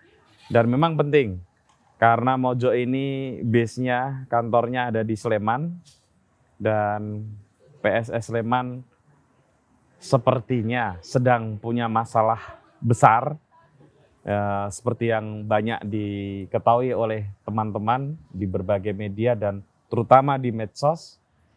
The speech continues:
Dan malam ini saya harus ngobrol dengan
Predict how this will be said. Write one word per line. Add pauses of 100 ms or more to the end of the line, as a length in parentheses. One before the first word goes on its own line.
(320)
Dan
malam
ini (560)
saya (640)
harus
ngobrol
dengan